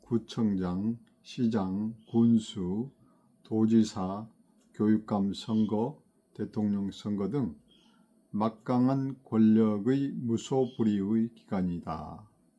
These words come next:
어, 그래서, 어, 윤석열 대통령께서도, 어, 대한민국의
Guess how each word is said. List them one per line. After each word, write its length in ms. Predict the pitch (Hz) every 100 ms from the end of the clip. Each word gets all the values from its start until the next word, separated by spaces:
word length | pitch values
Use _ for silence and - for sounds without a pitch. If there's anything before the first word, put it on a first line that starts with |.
| _ _ _ _ _ _ - - _ _ _ _ _ _ -
어, 300 | 117 113 113
그래서, 800 | - 135 139 135 135 151 151 151 - -
어, 20 |
윤석열 800 | 131 117 120 131 123 143 143 139
대통령께서도, 1300 | 117 127 127 120 117 110 104 104 - 101 127 113 80 _ _ _ _ _ _ _ _ _ _ _
어, 220 | 110 101 98
대한민국의 1200 | 127 135 131 123 113 113 113 110 113 120 127